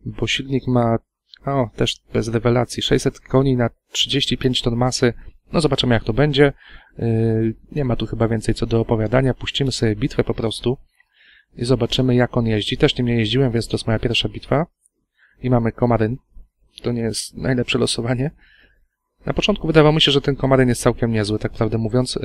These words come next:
że jest dużo lepszy niż był ten poprzedni, natomiast w tym momencie, mm, ta mapa mi się coraz mniej podoba tak naprawdę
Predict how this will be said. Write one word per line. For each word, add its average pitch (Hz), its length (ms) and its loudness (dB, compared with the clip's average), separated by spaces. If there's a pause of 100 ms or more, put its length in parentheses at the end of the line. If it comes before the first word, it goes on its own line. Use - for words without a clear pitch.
że 110 200 0
jest 110 280 -2
dużo 120 280 0
lepszy 117 280 0
niż 110 160 -2
był 113 120 -4
ten 113 160 -2
poprzedni, 120 440 -2
natomiast 113 520 -2 (420)
w 113 140 -6
tym 120 160 2
momencie, 113 640 0 (260)
mm, 110 360 -10
ta 110 180 -2
mapa 110 260 -2
mi 110 80 -6
się 120 140 0
coraz 113 300 -2
mniej 117 160 0
podoba 110 380 0
tak - 160 -6
naprawdę 110 520 0